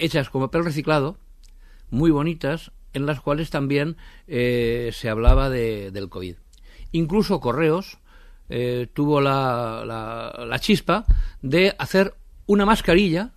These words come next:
eh, que la dio a sus, a sus clientes y amigos y colaboradores, una mascarilla, eh, de prevención de, del contagio,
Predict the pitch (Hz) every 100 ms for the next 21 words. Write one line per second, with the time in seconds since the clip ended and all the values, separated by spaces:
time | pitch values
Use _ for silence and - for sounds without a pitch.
0 | - - - - - - - - - -
1 | - - - 131 123 139 123 127 104 107
2 | 113 123 123 120 113 - 110 127 120 -
3 | - 110 127 123 131 123 120 120 113 110
4 | 113 127 123 120 - 117 117 127 151 185
5 | 196 214 - - - - 127 147 156 -
6 | 147 190 196 269 - 120 123 117 117 107
7 | 120 117 110 107 101 120 113 110 110 110
8 | 113 139 147 202 196 220